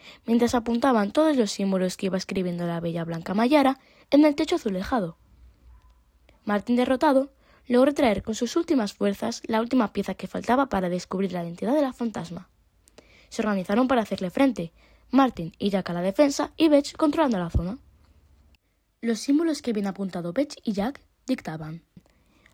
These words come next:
"Apune a lo pisote, anyogotoli gusillab". Estos resultaron no ser símbolos, sino una frase en asamés. La tradujeron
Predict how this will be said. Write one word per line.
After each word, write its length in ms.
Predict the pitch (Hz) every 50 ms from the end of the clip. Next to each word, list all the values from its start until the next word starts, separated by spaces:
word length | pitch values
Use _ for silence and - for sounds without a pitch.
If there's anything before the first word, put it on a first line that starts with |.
| _ _ _
"Apune 460 | - 226 214 - 262 320 370 330 254
a 60 | 208
lo 200 | 208 202 202 196 -
pisote, 540 | - 202 185 - - 196 185 - 175 170 - _ _ _ _ - _ -
anyogotoli 840 | 214 208 208 190 202 196 190 190 185 - 254 269 277 330 370 - _
gusillab". 500 | - 240 226 - 233 190 175 175 - - - _ _ _ _ _ _ _ _ - - - _ _ -
Estos 300 | 233 262 - - 320 277
resultaron 460 | 254 226 - 196 - 220 247 269 262
no 60 | 240
ser 180 | - - 196 185
símbolos, 540 | - 254 240 226 190 175 170 175 - - _ _ _ _ _ _ _
sino 340 | - - 262 262 247 233 240
una 220 | 277 330 330 269
frase 260 | - 226 233 247 -
en 60 | 277
asamés. 500 | 233 214 - 180 180 180 170 170 - - _ _ _ _ _ _ _ _ _ _ _ _ _ _ _ _ _ _ _ _
La 120 | - 196 190
tradujeron 540 | - 196 190 180 - 285 294 269 262 294